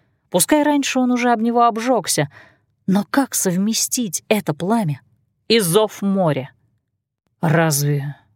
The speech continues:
могу я сделать выбор?» пробормотал он. «Сможет ли моя дочь жить со мной в океане? Смогу ли я оставить её на земле после всего, что вспомнил?» Его размышления прервал Джон МакКрэкон.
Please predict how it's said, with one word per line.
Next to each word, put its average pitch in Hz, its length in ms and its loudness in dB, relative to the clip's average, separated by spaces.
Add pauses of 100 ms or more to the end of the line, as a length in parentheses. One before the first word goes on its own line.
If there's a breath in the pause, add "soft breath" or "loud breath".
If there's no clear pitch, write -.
могу 170 420 2
я 175 240 0
сделать 147 500 0
выбор?» 170 400 -2 (540)
пробормотал 151 600 2
он. 139 220 -2 (760)
«Сможет 196 640 0
ли 151 100 2
моя 165 300 2
дочь 160 500 -2
жить 160 340 0
со - 180 0
мной 190 240 2
в 170 80 -2
океане? 170 580 -2 (720)
Смогу 214 440 2
ли 226 120 4
я 208 140 4
оставить 208 480 0
её 196 140 2
на 196 100 2
земле 214 460 2
после 165 340 0
всего, 202 420 0
что - 260 -4
вспомнил?» 156 760 -4 (1300)
Его 175 260 4
размышления 269 640 0
прервал 247 540 2
Джон 226 320 0
МакКрэкон. 170 760 -2